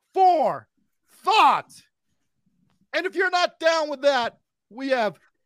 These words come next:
two words for you. Like, subscribe.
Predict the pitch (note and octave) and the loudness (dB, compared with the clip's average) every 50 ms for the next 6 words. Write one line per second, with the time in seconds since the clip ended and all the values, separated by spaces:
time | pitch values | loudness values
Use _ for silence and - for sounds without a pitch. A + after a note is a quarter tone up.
0 | _ _ _ - C#4 D4 D4+ D4+ C#4 B3 B3+ B3 B3 A#3+ A#3 A#3+ - - - - | _ _ _ -8 -6 -6 -6 -6 -6 -4 -2 0 0 0 -2 -4 -6 -12 -10 -6
1 | A3 G#3 F#3+ F3 E3 D3 C3 B2+ A2+ G2+ G#2 A2+ _ _ _ _ _ _ - - | -6 -6 -4 -6 -8 -10 -12 -14 -16 -18 -20 _ _ _ _ _ _ _ -18 -18
2 | A#2+ C3 D#3+ G3 G#3 - - _ _ _ _ _ _ _ _ _ _ - - D3+ | -14 -8 -6 -4 -4 -6 -6 _ _ _ _ _ _ _ _ _ _ -18 -18 -18
3 | C3 - - D#3 C#3 C3 A2+ G#2+ G#2 G#2 A2+ | -18 -16 -16 -14 -12 -12 -14 -16 -18 -20 _